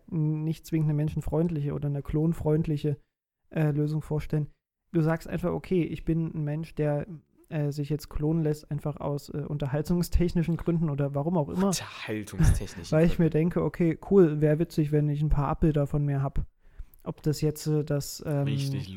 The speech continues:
Speaker 1: das
Speaker 2: lustig, du.
Speaker 1: Kindergebären, die dann zu mir
Speaker 2: Ja,
Speaker 1: werden,
Speaker 2: ja,
Speaker 1: ist,
Speaker 2: du müsstest dann
Speaker 1: oder
Speaker 2: erst
Speaker 1: das,
Speaker 2: lange
Speaker 1: das
Speaker 2: warten.
Speaker 1: Tankzüchten ist, ähm, in sehr, sehr ferner Zukunft. Aber letztlich, ähm, hast du halt einfach ein paar Leute, die sich denken, „Ja,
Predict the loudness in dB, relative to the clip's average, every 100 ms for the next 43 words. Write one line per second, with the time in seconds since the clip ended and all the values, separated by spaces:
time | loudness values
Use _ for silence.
0 | -6 -2 -2 -2 2 4 6 6 6 2
1 | 2 2 4 4 2 0 0 0 -2 0
2 | 2 2 0 -4 -8 -2 0 2 0 -2
3 | -2 -2 0 -2 -4 -8 -6 -6 -6 0
4 | 2 4 4 0 -2 -4 -2 0 0 2
5 | 2 0 -4 -2 -2 -2 -4 -2 -2 -6
6 | -8 0 2 2 0 -2 -2 2 2 2
7 | 0 0 0 0 -4 -4 -4 -6 -12 -20
8 | _ _ _ _ -4 2 4 4 4 0
9 | -6 0 0 0 -12 -6 0 2 2 2
10 | 0 -2 -6 _ _ _ 0 2 4 4
11 | 4 2 2 0 0 -10 _ _ _ _
12 | _ _ -2 6 6 6 4 4 4 2
13 | 0 2 2 4 2